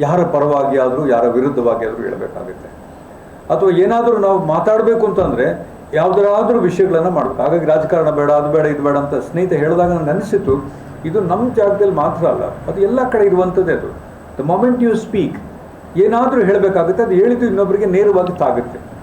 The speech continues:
ಈ ಹಿನ್ನೆಲೆಯಲ್ಲಿ ಕೆಲವು ಸಾರಿ ಮೌನವನ್ನು ವಹಿಸ್ಕೊಳ್ಬೇಕಾಗುತ್ತೆ. ಈಗಲೂ ತಾವು ವಿಶ್ವವಿದ್ಯಾಲಯದ ಪರವಾಗಿ ಮತ್ತು ಒಂದು ಕೊಂಡಿಯ ಕೆಲಸ ಮಾಡ್ತಾರೆ.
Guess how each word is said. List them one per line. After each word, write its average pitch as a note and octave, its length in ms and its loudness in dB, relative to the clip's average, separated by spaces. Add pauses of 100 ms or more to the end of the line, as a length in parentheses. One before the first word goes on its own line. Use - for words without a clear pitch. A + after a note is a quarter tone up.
(220)
ಈ D#3+ 40 -4
ಹಿನ್ನೆಲೆಯಲ್ಲಿ F#3+ 440 0
ಕೆಲವು D#3 200 -2
ಸಾರಿ D#3+ 300 0 (440)
ಮೌನವನ್ನು D#3 480 2
ವಹಿಸ್ಕೊಳ್ಬೇಕಾಗುತ್ತೆ. A2+ 1080 -4
ಈಗಲೂ F#3 260 0
ತಾವು - 560 -2 (680)
ವಿಶ್ವವಿದ್ಯಾಲಯದ B2 560 0
ಪರವಾಗಿ G2+ 560 -4 (580)
ಮತ್ತು D#3+ 400 -2 (280)
ಒಂದು F3+ 160 2
ಕೊಂಡಿಯ G#3 440 2
ಕೆಲಸ - 280 -4
ಮಾಡ್ತಾರೆ. G#2+ 640 -6